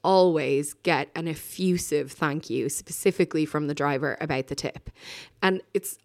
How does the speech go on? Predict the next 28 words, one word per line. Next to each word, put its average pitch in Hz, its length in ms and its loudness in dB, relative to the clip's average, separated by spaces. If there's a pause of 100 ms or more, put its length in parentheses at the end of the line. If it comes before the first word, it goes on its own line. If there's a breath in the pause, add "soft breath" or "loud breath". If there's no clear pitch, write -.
always 269 440 6
made 277 160 8
me 214 160 4
feel 185 380 6
really 175 440 2
sad 175 640 4
because, 202 680 4 (180)
you 185 200 2
know, 175 480 4 (1700)
it 214 120 4
shouldn't 277 420 4
be 170 580 2
that, 160 360 0 (160)
you 185 140 0
know, 160 280 0
a 175 60 -4
few 180 220 0
euro 160 380 4
of 151 140 -4
a 147 40 -2
tip 156 360 -2
is 156 140 -4
a 147 40 -6
game 147 260 -2
changer 147 320 -2
for 147 160 -6
these 143 160 -4
people, 131 480 -6